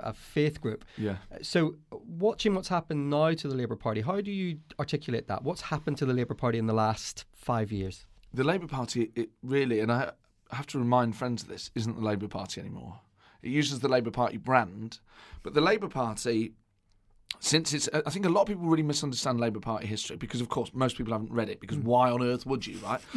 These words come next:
Speaker 2: <laughs> So I totally accept that from a young age when I was reading about
Speaker 1: Yeah, yeah, yeah.
Speaker 2: the Chartists and, uh, Sidney and Beatrice Webb and the Fabians and all that, that, that was a peculiar, specific interest to
Speaker 1: Mm.
Speaker 2: have. But the history of the Labour Party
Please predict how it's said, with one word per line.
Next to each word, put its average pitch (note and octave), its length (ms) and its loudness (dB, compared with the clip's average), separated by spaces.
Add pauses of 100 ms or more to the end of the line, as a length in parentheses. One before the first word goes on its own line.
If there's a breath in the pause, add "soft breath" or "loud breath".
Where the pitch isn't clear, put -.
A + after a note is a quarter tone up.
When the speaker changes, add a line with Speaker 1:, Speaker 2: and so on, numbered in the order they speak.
Speaker 2:
<laughs> - 260 -8
So - 160 6
I D#3 60 4
totally D#3+ 340 6
accept D3 360 4
that C3 160 0
from D3 140 0
a C#3+ 40 4
young C#3+ 200 4
age B2+ 240 2
when C3 80 2
I C3 80 10
was A#2+ 220 -2
reading B2 320 -2
about C#3 180 4
Speaker 1:
Yeah, C#3+ 180 6
yeah, E3 140 4
yeah. D#3+ 160 4
Speaker 2:
the B2 120 -2
Chartists A#2+ 880 0
and, A2 260 0 (340 loud breath)
uh, A#2+ 140 6
Sidney A#2+ 480 4
and A#2 100 2
Beatrice A#2+ 420 4
Webb A#2+ 260 4
and A2 80 -2
the G#2 40 -4
Fabians A2+ 560 2
and A2+ 80 -6
all G#2 100 -6
that, G#2 200 -6 (100)
that, B2+ 140 -2
that C3 100 8
was C3+ 100 -2
a A#2 60 -4
peculiar, A#2+ 580 2 (120)
specific A#2 420 -6
interest A2 320 -4
to B2 60 0
Speaker 1:
Mm. A2 120 0
Speaker 2:
have. F2+ 160 -12 (340 loud breath)
But D#3 100 -2
the E3+ 80 2
history G#3+ 260 0
of D#3+ 60 -2
the D#3 80 4
Labour D#3 280 4
Party G#2+ 560 -8